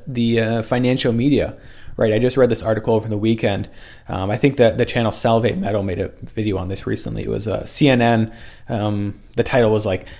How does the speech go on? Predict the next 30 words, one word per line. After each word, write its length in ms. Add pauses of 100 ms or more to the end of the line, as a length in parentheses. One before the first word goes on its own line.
(120)
"How 200
much 260
silver 300
and 80
gold 260
should 200
you 180
own?" 400
And, 180
<laughs> 280
and 100
they 60
had 240
a 140
discussion 500
of, 180
you 60
know, 80
why 460
you'd 280
get 140
into 160
silver 240
and 100
gold, 260
some 100
really 160
basics, 520
reasons, 420
whatever. 440